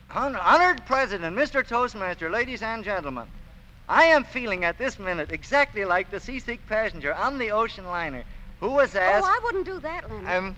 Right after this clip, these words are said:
Speaker 1: what?
Speaker 2: I
Speaker 1: What?
Speaker 2: wouldn't hold your stomach like that as if you were seasick, too.
Speaker 1: <laughs> Well, gee, that's not a gesture.
Speaker 2: I know, darling, but you know it's an after-dinner speech.
Speaker 1: Well, all right. Gee,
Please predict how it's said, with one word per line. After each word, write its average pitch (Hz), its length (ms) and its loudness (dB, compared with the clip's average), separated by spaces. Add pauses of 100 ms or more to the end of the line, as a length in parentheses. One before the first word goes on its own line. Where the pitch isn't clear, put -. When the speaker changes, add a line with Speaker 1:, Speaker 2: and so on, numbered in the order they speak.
(340)
Speaker 1:
what? 160 320 0 (340)
Speaker 2:
I 302 120 -6
Speaker 1:
What? 320 100 2
Speaker 2:
wouldn't 359 180 0
hold 359 240 -2
your 294 80 -8
stomach 302 440 -8
like 240 220 -12
that 254 160 -8
as 254 140 -12
if 247 140 -10
you 311 120 -6
were 262 140 -6
seasick, 269 480 -8 (100)
too. 349 120 -10
Speaker 1:
<laughs> 262 180 -6 (880)
Well, 240 140 -4
gee, 359 80 -4
that's 269 280 4
not 226 240 2
a - 20 -8
gesture. 202 540 2
Speaker 2:
I 330 180 -2
know, 392 260 -2
darling, 311 320 -2
but 311 180 -12
you 320 80 -10
know 359 160 -6
it's - 140 -10
an 294 100 -8
after-dinner 339 720 -8
speech. 254 540 -12
Speaker 1:
Well, 131 220 -8
all 170 640 2
right. 131 560 0 (1000)
Gee, 156 140 -6